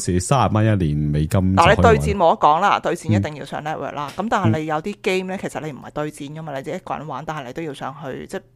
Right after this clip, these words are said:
Speaker 2: 駁去個P S N度玩㗎嘛。你冇得話，哦，我，我買咗隻 game 就 offline 玩，即係除非你買實體啦。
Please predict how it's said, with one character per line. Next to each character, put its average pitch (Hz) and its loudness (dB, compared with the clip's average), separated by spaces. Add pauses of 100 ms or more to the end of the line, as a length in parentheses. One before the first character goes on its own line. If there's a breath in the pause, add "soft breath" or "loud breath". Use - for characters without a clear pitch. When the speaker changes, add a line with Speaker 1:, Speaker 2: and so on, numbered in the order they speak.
Speaker 2:
駁 - -2
去 156 -8
個 139 -4
P 165 -12
S - -12
N 160 -12
度 139 -8
玩 - -12
㗎 135 -14
嘛。 131 -14 (220 loud breath)
你 - -4
冇 180 -2
得 233 -4
話， 170 2
哦， 175 4
我， 156 -2
我 - -6 (160)
買 165 4
咗 214 -2
隻 190 -2
game 180 -8
就 - -8
offline 156 -6
玩， 151 -10
即 214 -8
係 - -10
除 160 -8
非 170 -8
你 156 -8
買 135 -8
實 - -12
體 - -8
啦。 135 -10